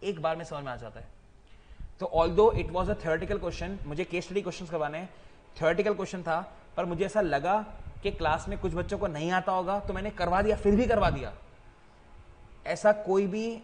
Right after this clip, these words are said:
अ, element जिससे आपका एक mark, दो mark, तीन mark भी बढ़ जाएगा ना sir, मैं करवा ही दूंगा, ठीक है, आपके बिना बोले मैं करवा दूंगा। तो rest assure, chill मारिए, मैं सब करवा के ही जाऊंगा आपको,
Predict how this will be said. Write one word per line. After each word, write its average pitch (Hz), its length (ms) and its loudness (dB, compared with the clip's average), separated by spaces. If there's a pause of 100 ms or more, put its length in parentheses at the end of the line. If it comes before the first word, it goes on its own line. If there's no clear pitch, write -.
(100)
अ, 156 300 4 (320)
element 202 380 2
जिससे 170 200 0
आपका 185 160 2
एक 180 260 -4
mark, 190 160 -2
दो 165 140 -2
mark, 180 180 -4
तीन 185 180 -6
mark 185 140 -4
भी 190 60 2
बढ़ 165 180 2
जाएगा 185 240 0
ना 160 120 -6
sir, 160 300 -4
मैं 175 120 -6
करवा 160 220 2
ही 175 100 2
दूंगा, 135 300 -4 (240)
ठीक 143 100 -10
है, 185 60 -2
आपके 170 160 -6
बिना 160 200 0
बोले 175 180 0
मैं 165 100 -8
करवा 139 200 -2
दूंगा। 113 240 -10 (680)
तो 131 300 -4
rest 170 200 2
assure, 175 300 0 (280)
chill 175 120 -4
मारिए, 170 340 -4 (640)
मैं 147 60 -4
सब - 160 -4
करवा 156 200 2
के 170 120 -4
ही 156 60 -4
जाऊंगा 135 200 -4
आपको, 113 240 -10